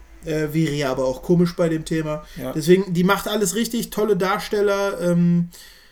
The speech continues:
Speaker 1: ich, so wie, so wie es wirkt, ich hab da jetzt nicht viel recherchiert, aber es hält es sich nah an die Wahrheit.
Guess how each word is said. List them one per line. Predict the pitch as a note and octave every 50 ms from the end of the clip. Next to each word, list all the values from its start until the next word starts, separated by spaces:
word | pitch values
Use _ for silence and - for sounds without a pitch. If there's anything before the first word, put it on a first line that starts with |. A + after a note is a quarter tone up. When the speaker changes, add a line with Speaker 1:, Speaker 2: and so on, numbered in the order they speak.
| - _ - -
Speaker 1:
ich, | - F3+ F3 - - D#3+ D#3
so | D#3 D3 E3 F3+ F3
wie, | F#3 G#3 A3 A#3 G3 G3 G3
so | E3+ D3+ F#3+ G3+ F3
wie | F#3 F#3
es | F3 - D#3
wirkt, | D#3+ G#3+ A3+ F3+ F3 - -
ich | F3 -
hab | F3+ F3
da | - F3
jetzt | E3 E3 E3
nicht | F3 E3+ -
viel | F#3+ F#3 E3+
recherchiert, | E3 E3 E3+ E3 D#3+ - F#3+ G#3 G3+ -
aber | F3 E3 E3 D#3+
es | E3+ D#3 C#3
hält | F3 F#3+ F#3+
es | F#3+ F3 -
sich | F3+ E3 -
nah | E3+ E3+ E3 F3 F3
an | F3 F3
die | E3+ E3+ D3+ D#3
Wahrheit. | E3 F3 F#3+ F#3+ G3+ G#3 A3 A3 - -